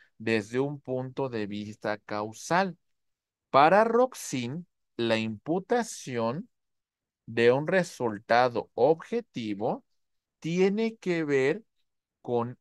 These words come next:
ese peligro o n-, no permitido con el fin de que sea tutelado por la norma. En este punto, mis queridos amigos,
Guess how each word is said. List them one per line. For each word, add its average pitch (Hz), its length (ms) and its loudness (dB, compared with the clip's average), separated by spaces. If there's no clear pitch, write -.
ese 135 640 -2
peligro 117 1200 -6
o 120 280 2
n-, 117 220 -8
no 139 300 0
permitido 156 920 0
con 113 320 -2
el 107 160 -6
fin 135 480 -6
de 160 160 2
que 117 240 -6
sea 123 540 -2
tutelado 110 1040 0
por 104 320 -6
la 104 160 -8
norma. 135 580 -2
En 147 260 2
este 233 460 -2
punto, 143 500 -4
mis 131 240 -10
queridos 104 580 -6
amigos, 156 680 -6